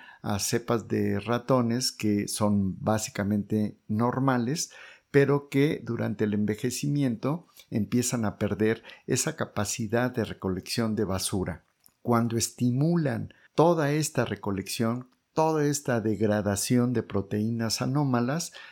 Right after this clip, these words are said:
los ratones viejos ya no tienen esos síntomas que se presentan parecidos al Alzheimer.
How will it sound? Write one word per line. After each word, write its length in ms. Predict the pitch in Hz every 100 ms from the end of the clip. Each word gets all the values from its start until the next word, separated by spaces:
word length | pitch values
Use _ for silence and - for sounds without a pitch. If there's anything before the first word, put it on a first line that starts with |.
| - -
los 340 | 110 127 127
ratones 800 | 127 135 165 165 135 127 127 123
viejos 680 | 135 143 - 143 170 - _ _ _
ya 320 | - 110 131 143
no 400 | 139 160 160 -
tienen 480 | 131 135 139 135 139
esos 440 | 131 - 135 120
síntomas 840 | - 156 139 123 117 113 135 - - - _
que 100 | -
se 160 | - 113
presentan 760 | 113 110 117 107 - 117 135 - _
parecidos 760 | 123 110 107 - 110 110 113
al 200 | 107 95
Alzheimer. 800 | 98 101 95 - 95 87 78 64